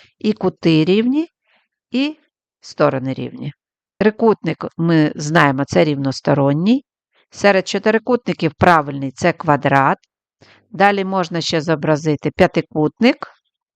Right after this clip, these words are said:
тобто рівні сторони, рівні кути, і ще шестикутник намалюємо. Найчастіше в задачах зустрічаються трикутники, чотирикутники, шестикутники. Всі сторони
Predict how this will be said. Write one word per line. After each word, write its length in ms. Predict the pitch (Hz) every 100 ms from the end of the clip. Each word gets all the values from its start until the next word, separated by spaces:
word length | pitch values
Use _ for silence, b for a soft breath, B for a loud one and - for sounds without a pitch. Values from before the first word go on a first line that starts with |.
| -
тобто 420 | 160 160 170 170 _
рівні 460 | 190 185 185 160 156
сторони, 520 | - 165 156 151 156
рівні 320 | 151 147 147
кути, 500 | - 151 - 185 277 - _ _ _ _ _ _ _ _
і 140 | -
ще 140 | 269 170
шестикутник 760 | - 160 - - 143 - -
намалюємо. 640 | - 123 - - 127 - 160 _ _ _ _ _ _ _ _ -
Найчастіше 840 | 240 247 233 214 - 285 311 294
в 60 | 262
задачах 500 | 214 180 208 220 202
зустрічаються 840 | 180 175 170 - 190 185 175 165
трикутники, 880 | - 165 - 233 247 233 226 220 214
чотирикутники, 760 | - 165 170 - 180 185 170 151
шестикутники. 1160 | - 180 - - - - - - - - 202 - 311 _ _ - - - - _ _
Всі 300 | - 196 156
сторони 680 | - 202 247 294 311 302